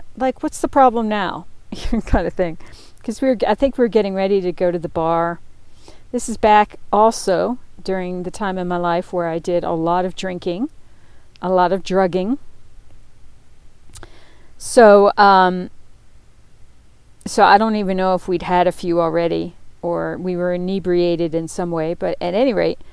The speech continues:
so he thought, he was, like, starting to get aggravated. <laughs> And, um,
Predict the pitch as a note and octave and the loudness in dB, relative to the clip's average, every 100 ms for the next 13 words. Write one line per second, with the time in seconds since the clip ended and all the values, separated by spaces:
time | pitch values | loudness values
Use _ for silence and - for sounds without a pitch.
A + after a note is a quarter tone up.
0 | - - - - - - - - _ - | -20 -20 -18 -20 -20 -20 -20 -20 _ -6
1 | - D#4+ E4 G4+ F4+ D#4 D#4 D4 - - | 2 6 8 8 8 10 8 4 -2 0
2 | C4 D#4+ D4+ E4+ - - C#4+ C4 C4 - | 4 4 4 0 0 2 4 4 4 4
3 | F#3 A3+ F#3+ E3+ E3 D#3+ E3 - - - | 4 2 2 -2 0 -2 -2 4 4 4
4 | E3+ - - - - - - F#3+ - - | -8 -10 -14 -16 -20 -20 -10 -10 -10 -16
5 | - - - - A3 A3 G#3 - G#3+ G3+ | -20 -20 -20 -2 2 2 2 2 2 2
6 | G3 | -4